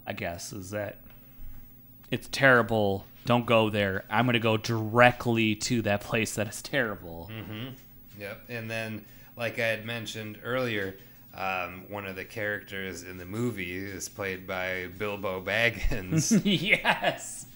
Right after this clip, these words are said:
Speaker 2: I can't think of his name right now, but he did have the good line about, you know, "There are no accidents." He is the one who says that line in the movie.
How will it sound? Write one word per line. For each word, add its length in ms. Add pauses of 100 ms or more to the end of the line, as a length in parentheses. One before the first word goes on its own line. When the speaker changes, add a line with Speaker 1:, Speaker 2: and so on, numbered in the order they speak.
(420)
Speaker 2:
I 520 (1500)
can't 240
think 200
of 100
his 180
name 260
right 240
now, 420
but 380 (680)
he 200
did 260
have 440
the 100
good 300
line 380
about, 440
you 100
know, 160
"There 220
are 180
no 260
accidents." 760
He 180
is 200
the 80
one 240
who 180
says 400
that 260
line 440
in 220
the 60
movie. 500